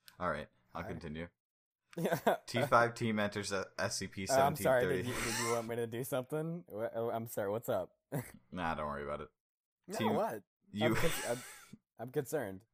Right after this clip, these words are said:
Speaker 1: I heard you crunching or whatever.
Speaker 2: Oh, yeah. I'm, I, like I said, I was gonna eat my goldfish. <laughs>
Speaker 1: All right.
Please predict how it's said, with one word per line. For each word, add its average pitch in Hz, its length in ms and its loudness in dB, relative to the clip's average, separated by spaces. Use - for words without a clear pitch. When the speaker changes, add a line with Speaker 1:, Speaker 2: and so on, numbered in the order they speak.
Speaker 1:
I 110 140 2
heard 131 260 0
you 107 100 -4
crunching 104 420 0
or 85 80 -4
whatever. 82 360 -4
Speaker 2:
Oh, 139 120 2
yeah. 113 300 0
I'm, 110 220 -10
I, 104 120 0
like 110 200 0
I 127 60 0
said, 117 240 0
I 92 60 0
was 98 100 -6
gonna 107 160 -6
eat 107 120 -4
my 98 100 -6
goldfish. 104 440 -4
<laughs> - 960 2
Speaker 1:
All 85 140 2
right. 80 260 0